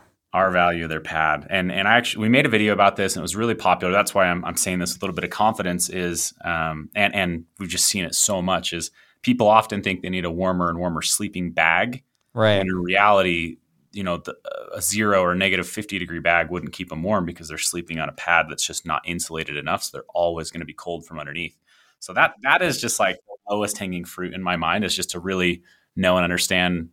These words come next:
Speaker 1: R values and make sure you have a pad that's rated accordingly, especially with them redoing the R value rating system a couple of years back.
Speaker 2: Right, which makes it even more complicated 'cause then you might, might have thought you knew and maybe you don't. But that's actually, I see that problem, like, with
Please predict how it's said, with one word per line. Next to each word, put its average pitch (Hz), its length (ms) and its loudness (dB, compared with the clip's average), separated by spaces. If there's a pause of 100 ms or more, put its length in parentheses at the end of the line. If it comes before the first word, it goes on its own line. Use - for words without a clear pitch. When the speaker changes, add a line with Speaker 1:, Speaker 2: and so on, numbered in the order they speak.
(120)
Speaker 1:
R 98 100 6
values 151 440 4
and 92 140 -6
make 82 140 0
sure 87 160 -2
you 82 100 -2
have 76 160 0
a 76 80 -4
pad - 400 -8
that's - 320 -12
rated 78 260 -10
accordingly, 76 600 -10
especially 151 480 4
with 101 240 4 (280)
them 98 200 2
redoing 95 480 2
the 82 60 0
R 78 120 2
value 82 260 2
rating 85 300 -2
system 85 420 -6
a 82 40 -8
couple 78 240 -12
of - 20 -12
years - 160 -14
back. 71 260 -12
Speaker 2:
Right, 127 200 6
which 110 180 0
makes 123 160 -2
it 120 60 -4
even 117 120 -2
more 110 180 0
complicated 107 440 -2
'cause 107 120 -2
then 110 100 0
you 110 60 2
might, 107 340 -2
might 165 180 8
have 143 80 4
thought 104 160 4
you 107 80 -2
knew 107 220 0
and 113 180 0 (140)
maybe 107 100 -4
you 107 80 0
don't. 113 300 -2
But 113 260 2 (480)
that's 147 160 8
actually, - 280 6
I 170 80 6
see 294 120 6
that 185 120 6
problem, 135 260 8
like, 104 140 2
with 123 120 -6